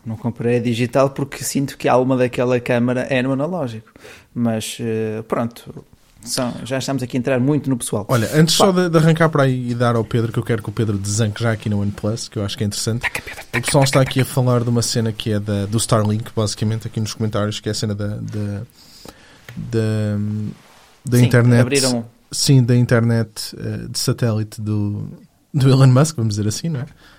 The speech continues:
Speaker 2: A Starlink custa noventa e nove, seja noventa e nove dólares, libras, euros, seja onde tu estiveres.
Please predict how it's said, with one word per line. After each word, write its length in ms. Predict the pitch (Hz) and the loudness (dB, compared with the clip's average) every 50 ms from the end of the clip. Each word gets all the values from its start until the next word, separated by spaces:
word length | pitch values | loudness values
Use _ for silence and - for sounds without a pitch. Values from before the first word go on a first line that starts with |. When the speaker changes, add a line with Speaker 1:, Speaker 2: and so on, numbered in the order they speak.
| _ - | _ -6
Speaker 2:
A 40 | 110 | -4
Starlink 360 | - - 123 123 156 175 170 | 0 2 4 4 4 4 2
custa 240 | - 139 131 - 131 | 0 -2 0 2 4
noventa 360 | 123 127 117 131 127 - 135 | 4 6 6 6 6 6 6
e 20 | 123 | 6
nove, 480 | 123 120 120 117 107 104 - - - - _ _ _ _ _ _ _ | 6 6 4 4 2 0 -4 -8 -14 -18 _ _ _ _ _ _ _
seja 680 | - - - - 135 123 117 107 117 110 101 95 101 | -4 -2 2 4 4 6 6 4 4 2 2 0 0
noventa 300 | 101 110 107 117 107 117 | 0 2 2 2 2 2
e 20 | 104 | 2
nove 180 | 104 98 101 | 2 2 2
dólares, 380 | 98 110 107 104 98 95 87 - | 2 2 2 2 0 -2 -4 -2
libras, 560 | 98 101 104 104 95 92 95 92 90 90 - | -2 0 0 0 -2 -2 -4 -6 -6 -4 -2
euros, 360 | 104 104 98 92 92 92 - - | 0 0 0 -2 -4 -6 -4 -2
seja 200 | 104 98 98 98 | -2 0 0 0
onde 200 | 101 98 101 101 | -2 -2 -4 -4
tu 100 | - - | -8 -10
estiveres. 440 | - - 117 101 104 107 120 - | -8 -6 -2 -2 -2 -2 -4 -6